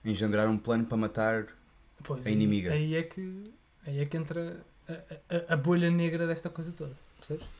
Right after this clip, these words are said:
Speaker 1: Mas era
Speaker 2: Podes
Speaker 1: fixe.
Speaker 2: tudo, ma-, mas podes recusar. Imagina que estás lá e dizes assim, "Olha, eu tenho uma ideia hoje, eu queria engendrar um plano para assaltar um banco." E tu dizes, "Pá, eu isso não faço."
Speaker 1: Ah,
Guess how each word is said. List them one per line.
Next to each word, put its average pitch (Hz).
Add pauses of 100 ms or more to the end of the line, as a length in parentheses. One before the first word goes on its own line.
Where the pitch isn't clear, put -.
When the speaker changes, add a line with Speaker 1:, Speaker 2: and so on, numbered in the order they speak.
(760)
Speaker 1:
Mas 127
era 147
Speaker 2:
Podes 190
Speaker 1:
fixe. 214
Speaker 2:
tudo, 247
ma-, 196
mas 190
podes 226
recusar. 247
Imagina 190
que 226
estás 220
lá 247
e 240
dizes 214
assim, 151 (420)
"Olha, 147
eu 156
tenho 156
uma 151
ideia 180
hoje, 220 (520)
eu 151
queria 160
engendrar 165
um 170
plano 175
para 180
assaltar 185
um 190
banco." 156 (180)
E 147
tu 147
dizes, 127
"Pá, 131
eu 120
isso - (200)
não 143
faço." - (100)
Speaker 1:
Ah, 95